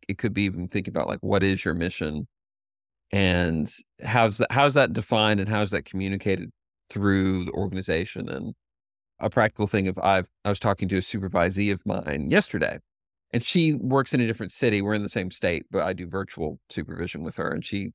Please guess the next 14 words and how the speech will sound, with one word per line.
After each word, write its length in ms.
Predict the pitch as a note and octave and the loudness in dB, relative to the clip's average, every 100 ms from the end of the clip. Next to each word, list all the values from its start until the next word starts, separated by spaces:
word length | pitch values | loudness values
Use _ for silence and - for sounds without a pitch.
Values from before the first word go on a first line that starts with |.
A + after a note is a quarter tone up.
| _ _ - | _ _ -12
is 220 | E2+ G2 | -8 -4
in 40 | G2 | -2
a 80 | |
different 280 | G2+ B2+ B2 | 0 0 2
city, 160 | B2 G#2+ | 2 2
works 220 | G2 G2+ | 0 -2
for 100 | G2+ | -2
a 60 | F#2 | -2
different 280 | G2+ - | -4 -6
organization. 600 | F2+ G2+ G2+ D#2+ - - - _ _ _ | -6 -4 -2 -2 -2 -12 -14 _ _ _
She 220 | - E3+ | 0 2
works 320 | F3 D#3 A#2+ - | 4 2 0 -2
for 300 | C#3 A#2 D#2+ | 2 2 4
a, 360 | G2+ G2+ B1+ | 2 2 -2